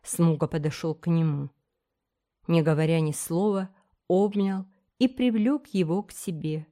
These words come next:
Долгое время в комнате царила тишина. Потом гость взял Томека за руку, посадил в кресло около себя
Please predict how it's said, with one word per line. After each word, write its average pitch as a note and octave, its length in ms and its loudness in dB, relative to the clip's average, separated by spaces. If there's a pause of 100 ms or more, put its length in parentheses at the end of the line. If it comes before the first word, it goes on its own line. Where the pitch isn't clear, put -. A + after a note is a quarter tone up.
(460)
Долгое E3+ 440 2
время F#3 300 2
в - 80 -12
комнате F3+ 460 0
царила E3+ 520 -2
тишина. D#3+ 680 -6 (640)
Потом E3 400 2
гость G3 500 0 (260)
взял C4 360 2
Томека B3+ 480 2
за D#3 180 0
руку, G3 480 -4 (220)
посадил D4+ 440 2
в - 80 -8
кресло G3 680 -2
около G3 380 -2
себя F3 520 -6